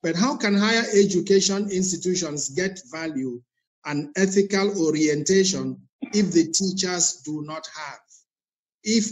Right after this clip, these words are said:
we look at the larger society and see the problems everywhere in the world, it starts small.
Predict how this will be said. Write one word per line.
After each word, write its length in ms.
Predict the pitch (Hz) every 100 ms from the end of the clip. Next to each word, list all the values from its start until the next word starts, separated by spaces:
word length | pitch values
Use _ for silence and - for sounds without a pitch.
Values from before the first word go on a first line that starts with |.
| 202
we 160 | 170
look 240 | 170 196 185
at 160 | 156
the 80 | 156
larger 400 | 156 180 175 180
society 760 | 175 - - 165 170 170 180 - _ _
and 140 | 151 151
see 180 | 170 180
the 140 | 160
problems 600 | - 165 165 170 170 - 156
everywhere 440 | 151 151 151 156 151
in 80 |
the 100 | 139
world, 380 | 131 139 147 143 _ _ _
it 80 | 160
starts 460 | 151 - 180 170 -
small. 680 | - - 160 156 135 113